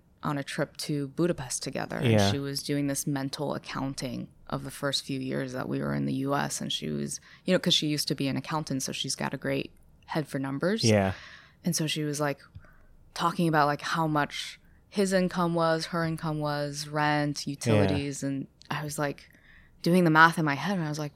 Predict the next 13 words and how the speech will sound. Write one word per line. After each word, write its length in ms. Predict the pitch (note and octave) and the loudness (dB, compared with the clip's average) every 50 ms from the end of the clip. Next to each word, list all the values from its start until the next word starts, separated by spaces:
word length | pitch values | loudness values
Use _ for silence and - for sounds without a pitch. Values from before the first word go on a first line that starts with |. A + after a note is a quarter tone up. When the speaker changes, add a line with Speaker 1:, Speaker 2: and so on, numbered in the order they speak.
| - | -10
Speaker 1:
"Wow, 360 | - - - G#3+ G3+ D#3 C#3+ C#3+ | -8 -6 -2 2 2 2 2 2
like, 320 | D3+ D#3 D3 D3 - - | 0 -2 -2 -2 -4 -6
you 120 | F3+ F#3+ | -4 -2
really 300 | G3+ G3+ F#3+ F3 D#3+ D3+ | -2 0 0 0 0 0
made 520 | D3 D3+ D3+ D3+ D3 D3 D3 C#3+ C3+ - - - _ _ _ _ _ _ _ _ _ - _ _ _ _ _ - | 0 0 0 0 0 0 -2 -4 -6 -8 -14 -18 _ _ _ _ _ _ _ _ _ -20 _ _ _ _ _ -4
a 100 | D#3 D3+ | -4 -2
lot 400 | D3 D3 D#3 F3+ F#3+ D3+ - - | -2 -2 0 2 2 2 0 0
out 160 | D3 C#3+ D3 | -2 -4 -4
of 140 | C3+ C#3 C#3+ | -6 -6 -6
nothing." 400 | C#3 - D3+ - - - - A2 | -6 -6 -6 -6 -4 0 4 4
Speaker 2:
Nothing, 360 | G#2+ G#2 - - G2+ E2+ F#2 | 6 4 4 2 0 0 0
yeah. 80 | F#2 F#2 | 2 2
Speaker 1:
Yeah. 240 | F#2 F2+ D#2+ E2 | 2 2 0 -2